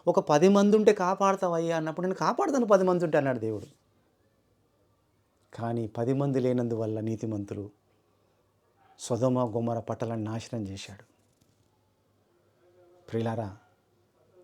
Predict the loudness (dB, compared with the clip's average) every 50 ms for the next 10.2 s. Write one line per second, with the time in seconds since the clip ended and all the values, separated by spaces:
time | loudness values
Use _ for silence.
0 | _ _ -20 -20 _ _ _ _ _ -10 -6 -2 2 2 4 2 2 2 2 2
1 | 2 2 0 0 0 0 0 0 0 0 0 -2 -2 -2 -4 -4 -4 -4 -6 -10
2 | -12 -10 -10 -10 -8 -10 -10 -12 -12 -14 -18 -20 -20 _ _ _ _ _ -20 -20
3 | _ _ -20 -20 -20 _ _ _ -8 -4 -4 0 2 2 2 2 2 0 0 -2
4 | 0 0 0 -2 -4 -6 -10 _ _ _ _ _ _ _ _ _ _ _ _ _
5 | _ _ _ _ _ _ _ -20 _ _ -20 -20 -20 -20 -20 -20 _ -20 -14 -8
6 | -4 -2 0 2 4 4 6 6 6 6 4 2 -2 -4 -12 -20 -20 -20 _ _
7 | _ 2 4 4 6 6 6 6 4 4 2 2 2 2 4 4 4 4 4 6
8 | 6 4 4 4 2 0 0 -2 0 0 2 4 4 6 6 6 4 4 2 2
9 | 2 2 4 2 2 2 0 0 0 0 0 0 0 -2 -4 -4 -4 -6 -4 -4
10 | -6 -6 -8 -10